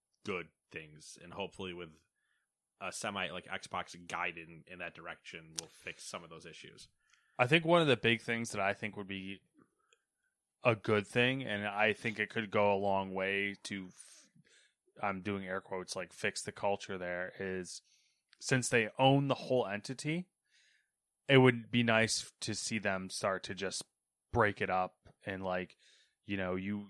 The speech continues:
Speaker 2: you see, instead of, you know, constantly being Activision Blizzard, Activision Blizzard, Activision Blizzard, like, just break it all up and make them all have separate identities again. Like, Blizzard's just Blizzard. And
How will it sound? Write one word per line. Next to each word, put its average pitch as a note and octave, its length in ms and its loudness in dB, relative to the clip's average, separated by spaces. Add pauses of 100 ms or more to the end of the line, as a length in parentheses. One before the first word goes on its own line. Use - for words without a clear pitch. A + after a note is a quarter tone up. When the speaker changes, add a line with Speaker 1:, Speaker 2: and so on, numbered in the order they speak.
(100)
Speaker 2:
you A2+ 320 -4
see, A#2 580 0 (540)
instead C#3 320 8
of, B2 180 4
you B2 140 0
know, A2+ 120 0
constantly A2+ 480 -2
being G#2 120 -4
Activision G2 520 -6
Blizzard, F2+ 300 -4
Activision F2+ 400 -12
Blizzard, F2 380 -10
Activision F2 340 -16
Blizzard, F2 320 -14 (380)
like, B2 140 6
just A#2 240 0
break B2 340 6
it C3+ 80 2
all A#2 320 6
up A2 260 4
and G#2+ 220 -4
make G#2+ 220 0
them G#2 160 0
all G2+ 260 4
have F#2+ 280 -2
separate G2+ 380 0
identities G2 640 -4
again. C#3 320 -4 (680)
Like, A2 180 2
Blizzard's A2 540 4
just - 360 -2
Blizzard. E2+ 460 -12 (760)
And G#2+ 240 2